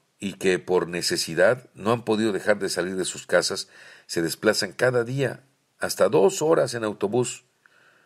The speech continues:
utilizando el metro de la Ciudad de México. Este es el caldo de cultivo de la transmisión del virus. Yo le doy a conocer esto porque lo puedo extrapolar a lo que vivimos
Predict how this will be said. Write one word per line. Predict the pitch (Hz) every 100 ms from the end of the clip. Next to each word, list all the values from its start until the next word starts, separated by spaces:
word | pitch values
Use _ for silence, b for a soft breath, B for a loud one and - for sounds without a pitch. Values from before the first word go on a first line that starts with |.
| b b b b
utilizando | 90 104 90 120 113
el | 98
metro | 113 - 104
de | 87
la | 82
Ciudad | - 98
de | 107
México. | - - - 67 _ _ b b b b b b b -
Este | 139 - - 208 202 _ _ -
es | 104 120
el | 113 -
caldo | 127 139 139
de | 113
cultivo | 113 95 85 - 127 98 90
de |
la | 82 80
transmisión | 82 76 76 85 78
del | 73
virus. | 73 67 - - - _ _ _ _ _ _ b b b b b b b b b b _ _ _ _ -
Yo | 143
le | 139 120
doy | 120 127
a |
conocer | 120 98 107 117
esto | 110 110
porque | 92 90 92
lo | 87
puedo | 101 107
extrapolar | 98 - 87 85 87 90 87 85 -
a | 85 82
lo | 82
que | - 82
vivimos | 85 92 92 90 - -